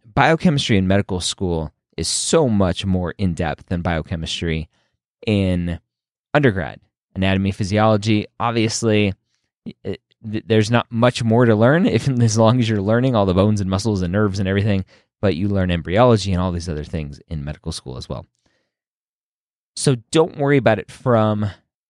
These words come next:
"Is it preparing me for medical school?" standpoint.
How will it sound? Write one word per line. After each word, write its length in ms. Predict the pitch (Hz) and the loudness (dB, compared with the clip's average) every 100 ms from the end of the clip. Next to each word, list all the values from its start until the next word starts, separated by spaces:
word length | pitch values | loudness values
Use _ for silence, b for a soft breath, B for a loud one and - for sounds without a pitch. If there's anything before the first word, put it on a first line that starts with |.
| _ _ _ _ - | _ _ _ _ 0
"Is 200 | 151 143 | 2 2
it 200 | - _ | -2 _
preparing 800 | 139 117 - 156 156 160 139 127 | -2 -2 -4 -2 0 0 0 0
me 200 | 123 120 | 0 -2
for 480 | - 107 104 101 | -2 -2 0 -2
medical 680 | - 107 107 110 104 104 92 | -4 -4 0 -2 -2 -6 -6
school?" 480 | - - 92 85 80 | -8 -10 -8 -6 -6
standpoint. 880 | - - 80 76 - 65 57 - | -6 -4 -4 -6 -10 -14 -14 -20